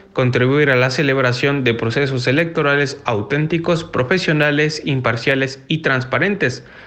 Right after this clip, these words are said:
así como a procesar las diferencias a través de los cauces institucionales y pacíficos, tutelar el voto como el principio bajo el cual se expresa la voluntad ciudadana,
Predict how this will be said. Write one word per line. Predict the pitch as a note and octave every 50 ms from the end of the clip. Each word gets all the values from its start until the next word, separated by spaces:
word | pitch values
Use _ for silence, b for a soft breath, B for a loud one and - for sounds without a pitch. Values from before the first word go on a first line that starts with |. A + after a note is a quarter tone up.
| B B
así | - A#2 A#2 - G3 F3+
como | - F#3 E3+ E3 F3+ G3+
a | G#3 -
procesar | - F#3 F3 - F#3+ E3+ - E3 D#3 D#3+ D#3 D#3+ - - - - -
las | - B2 B2+ D3
diferencias | E3+ F#3+ F#3 G3 F3 E3+ E3+ E3 E3 F3 E3+ D#3+ E3 -
a | - C#3+ C3+
través | - B2+ B2 C3 C#3 C3
de | C3+ C3+
los | A2+ A2 A2 -
cauces | - C#3+ C3+ C3 B2+ C3+ D#3+ D#3 D#3 -
institucionales | - F3 F#3+ G3 F#3+ G3 F#3 D#3+ - F3+ E3+ - D#3+ C3+ B2+ B2+ C3+ C3+ C#3+ D3 C#3 - -
y | - E3+ D#3
pacíficos, | D#3+ F#3 F#3+ F#3 - C#4+ B3 - F#3+ - - A2 - - - B B B B B B B B
tutelar | - C#3 C3 C3+ B2 B2 B2+ C3 C#3
el | C#3 B2 A#2
voto | B2+ B2+ B2+ B2+ B2+ A#2+ -
como | A#2 A2+ A2 A2
el | A2 G2+
principio | - A2+ A2+ A2 - C#3 C3+ - - A#2+ G#2+
bajo | - A2 G#2+ G#2+ - - A2+
el | G#2 G2+
cual | - - D3 E3 F3+ F#3 B B B B B B B
se | - E3
expresa | D3+ D#3 - - F#3+ G#3 G3+ - G#3+
la | G3+ E3+
voluntad | D3+ C3 B2+ B2 A#2+ A#2 A#2 A#2+ C#3 C#3 C3+
ciudadana, | - - C#3 B2 A#2+ A#2+ C#3 E3+ F3 D3 G#2+ B2 B B